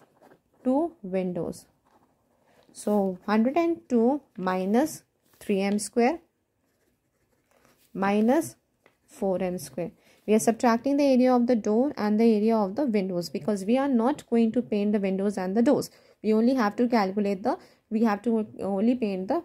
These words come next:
walls. So let's subtract and see what will be the answer. It's coming to what? Ninety-five meter square.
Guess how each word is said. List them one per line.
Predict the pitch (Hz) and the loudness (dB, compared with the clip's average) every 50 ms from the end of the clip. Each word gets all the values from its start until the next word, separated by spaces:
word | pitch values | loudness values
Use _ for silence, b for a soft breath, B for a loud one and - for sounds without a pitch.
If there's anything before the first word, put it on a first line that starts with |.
| _ - | _ -6
walls. | 202 185 160 - - - - _ _ | -4 -4 -4 -4 -6 -10 -20 _ _
So | - - 208 | -6 -2 0
let's | 202 226 254 254 - | 2 2 2 2 0
subtract | - 269 240 - - 247 202 202 220 240 240 | -6 -6 -6 -4 -4 -4 -2 -2 -2 -4 -4
and | - 233 208 208 | -4 -4 -6 -4
see | - - 233 | -4 -4 -2
what | 240 208 196 190 - | -2 -2 -2 -4 -4
will | 208 196 | -4 -4
be | 185 196 220 | -2 -2 -2
the | 240 247 - - | -2 -2 -4 -6
answer. | 220 196 175 170 - - - _ B B B B B B B B - | -8 -8 -8 -10 -12 -16 -18 _ B B B B B B B B -14
It's | 190 - - | -12 -10 -4
coming | - 220 214 220 226 240 247 | -2 0 2 4 4 4 2
to | 262 269 | 2 2
what? | 247 240 254 294 311 262 | 2 2 2 2 0 -2
Ninety-five | 214 196 196 190 196 196 196 196 - 254 254 - - 214 196 214 240 233 - | -6 -6 -4 -4 -4 -4 -4 -4 -4 -6 -6 -6 -6 -4 -2 -2 -2 -2 -2
meter | 214 202 190 185 175 - 220 269 277 | -4 -4 -4 -4 -4 -4 -4 -4 -4
square. | - - - - 190 160 160 | -6 -10 -10 -8 -8 -8 -8